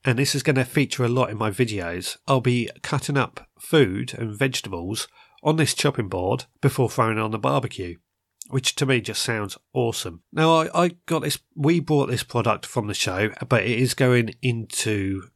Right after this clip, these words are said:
places like Homebase in the future, so I'm expecting the price to shoot up, which is why we bought it when we did.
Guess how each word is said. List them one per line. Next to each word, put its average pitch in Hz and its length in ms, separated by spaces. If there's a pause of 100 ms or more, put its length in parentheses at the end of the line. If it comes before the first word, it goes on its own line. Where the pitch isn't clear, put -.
(140)
places 107 400
like 104 200
Homebase 101 600
in 98 60
the 92 60
future, - 360
so 107 180
I'm 120 100
expecting - 520
the 101 80
price 95 380
to - 100
shoot 92 340
up, 95 140
which 90 180
is 98 100
why 95 280
we 95 200
bought 92 380
it 98 100
when 101 160
we 92 120
did. 110 340